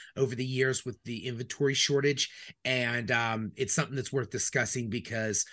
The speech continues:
um, it's still somewhat prevalent to today. So that's what a multiple bid situation is. More than one person at the exact same time submitting an offer on the same property, and the seller essentially has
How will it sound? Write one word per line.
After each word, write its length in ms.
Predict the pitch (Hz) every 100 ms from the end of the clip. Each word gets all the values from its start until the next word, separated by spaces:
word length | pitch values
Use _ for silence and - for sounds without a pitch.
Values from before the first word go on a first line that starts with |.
| - -
um, 340 | 117 110 110
it's 220 | 127 117 -
still 300 | - 127 117
somewhat 440 | - 120 107 -
prevalent 480 | - 117 104 113 -
to 140 | -
today. 460 | 95 - 107 82 78 - -
So 160 | - 156
that's 160 | 170
what 100 | 190
a 20 | 170
multiple 300 | 147 135 131
bid 160 | 135
situation 500 | 120 - 113 104 110
is. 180 | 98 - _ -
More 160 | 120 185
than 120 | 196
one 180 | 180 165
person 400 | 151 135 143 127 -
at 200 | 143 151
the 120 | 165
exact 340 | 147 131 147 -
same 160 | 147
time 320 | 123 127 123 107 -
submitting 580 | - - 131 117 151 180
an 80 | 175
offer 540 | 160 143 - 135 127 - _ -
on 160 | 123 117
the 80 | 107
same 320 | - 147 147
property, 600 | 143 123 120 127 117 104 - -
and 120 | 135
the 80 | 120
seller 400 | - 170 156 117
essentially 580 | 131 - 156 - 143 139
has 420 | 127 127 127